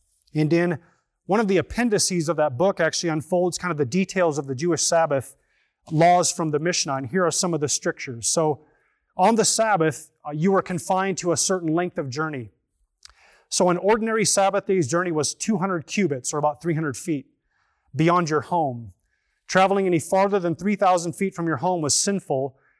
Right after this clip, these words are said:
unless the day before you had deposited two meals at a location three thousand feet away. Then the location of the two meals was considered your dwelling house,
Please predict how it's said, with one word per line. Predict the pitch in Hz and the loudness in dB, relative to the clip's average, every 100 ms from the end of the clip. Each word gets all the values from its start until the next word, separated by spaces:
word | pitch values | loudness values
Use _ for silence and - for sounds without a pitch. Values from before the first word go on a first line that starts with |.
| _ | _
unless | 151 170 165 | 0 2 2
the | 170 | 0
day | 156 190 | 2 2
before | 180 - 220 202 | 0 0 2 4
you | 165 170 | 2 2
had | 160 | 0
deposited | 160 - 196 196 165 151 131 | -4 -4 -2 0 0 -2 -4
two | - 240 214 | -4 0 0
meals | 202 208 185 | 2 2 2
at | 170 | 2
a | 160 | 0
location | 165 160 202 185 170 | -2 0 -2 -2 -4
three | - 180 | -6 -4
thousand | 175 165 151 139 | 0 0 0 -6
feet | - 226 | -4 0
away. | 143 131 127 - _ _ _ _ | 0 -2 -6 -12 _ _ _ _
Then | 160 | 0
the | 185 | 2
location | 180 170 202 196 208 | 2 2 0 0 -2
of | - | -4
the | |
two | - 202 | -4 -2
meals | 185 208 190 156 156 _ _ | 0 2 2 -2 -10 _ _
was | 165 - | -4 -2
considered | 165 - 208 190 | -2 0 0 0
your | 165 | 0
dwelling | 139 143 196 240 185 | -2 2 4 4 0
house, | 127 127 139 - | -4 -4 -2 -4